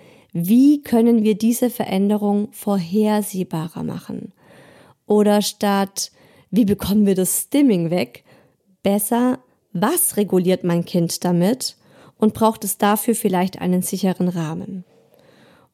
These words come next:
Oder letztes Beispiel, statt,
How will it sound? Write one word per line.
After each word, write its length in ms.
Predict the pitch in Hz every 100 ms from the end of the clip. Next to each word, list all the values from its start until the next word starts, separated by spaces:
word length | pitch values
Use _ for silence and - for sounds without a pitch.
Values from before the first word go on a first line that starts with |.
| _
Oder 540 | 233 254 294 311 320 -
letztes 420 | 214 226 - 254
Beispiel, 800 | - 214 233 - 226 220 226 226 - _ _ _
statt, 640 | - - 208 202 190